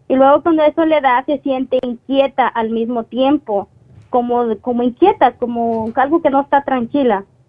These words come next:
Y luego dice que también le da bochornos en la cabeza. Yo no sé si sea por eso o también sea como por la menopausia, porque ella ha tardado mucho con la menopausia, los síntomas.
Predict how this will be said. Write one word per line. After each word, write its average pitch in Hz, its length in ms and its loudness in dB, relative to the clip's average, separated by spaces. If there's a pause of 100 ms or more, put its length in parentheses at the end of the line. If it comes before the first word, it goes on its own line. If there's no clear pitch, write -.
(280)
Y 262 80 0
luego 277 280 4
dice 302 320 -2
que 277 100 2
también 247 340 0
le 269 100 2
da 254 140 4
bochornos 247 680 -2
en 226 120 -2
la 202 140 -4
cabeza. 240 480 0
Yo 247 160 0
no 302 100 0
sé 320 100 0
si 330 120 0
sea 277 220 0
por 262 180 0
eso 247 240 0
o 262 60 -6
también 226 340 -4
sea 233 140 0
como 214 380 -4
por 214 220 -4
la 208 80 0
menopausia, 208 640 0
porque 208 240 -4
ella 226 140 4
ha 233 40 -4
tardado 226 300 0
mucho 226 260 -4
con 185 140 -4
la 175 60 -4
menopausia, 175 720 -2
los 208 160 -4
síntomas. 220 420 0